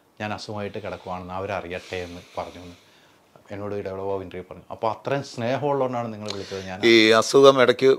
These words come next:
Speaker 2: ഫുൾ ഭേദമായ ഒരു സമയത്തുണ്ടായിരുന്നു.
Speaker 1: ആഹാ.
Speaker 2: അപ്പൊ എന്നെ വിളിച്ചിട്ട് പറഞ്ഞു,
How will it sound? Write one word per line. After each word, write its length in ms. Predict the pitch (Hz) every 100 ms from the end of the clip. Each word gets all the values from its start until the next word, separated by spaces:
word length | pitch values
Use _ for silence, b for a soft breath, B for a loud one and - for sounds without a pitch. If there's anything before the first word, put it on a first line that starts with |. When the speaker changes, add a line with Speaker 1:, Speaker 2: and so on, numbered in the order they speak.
| -
Speaker 2:
ഫുൾ 200 | - 127 139
ഭേദമായ 420 | 123 131 135 131
ഒരു 100 | 127
സമയത്തുണ്ടായിരുന്നു. 760 | 117 123 113 113 101 82 82 -
Speaker 1:
ആഹാ. 200 | - _
Speaker 2:
അപ്പൊ 160 | 117 123
എന്നെ 160 | 117 123
വിളിച്ചിട്ട് 320 | 110 104 104
പറഞ്ഞു, 340 | 104 104 104